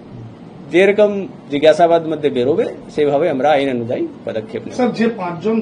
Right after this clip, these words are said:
Speaker 2: ধরা পড়েছে তাদের সঙ্গে যে সহপাঠী, মানে, যাকে আপনারা আটক করেছেন, তাদের মধ্যে দুজন কি পূর্ব পরিচিত ছিল, যে পাঁচজনের মধ্যে?
Speaker 1: না, সেটা এখন অবধি,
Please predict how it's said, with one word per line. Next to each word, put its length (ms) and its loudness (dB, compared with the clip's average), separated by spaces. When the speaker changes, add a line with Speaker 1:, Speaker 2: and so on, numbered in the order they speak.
Speaker 2:
ধরা 180 -2
পড়েছে 420 -4
তাদের 220 -6
সঙ্গে 360 -2
যে 160 -2
সহপাঠী, 480 -4
মানে, 220 -10
যাকে 220 -8
আপনারা 240 -8
আটক 320 -8
করেছেন, 280 -12
তাদের 260 -2
মধ্যে 260 -6
দুজন 460 -4
কি 80 -8
পূর্ব 340 -6
পরিচিত 300 -8
ছিল, 180 -8
যে 140 -4
পাঁচজনের 380 -8
মধ্যে? 280 -8
Speaker 1:
না, 220 2
সেটা 560 4
এখন 220 0
অবধি, 600 -2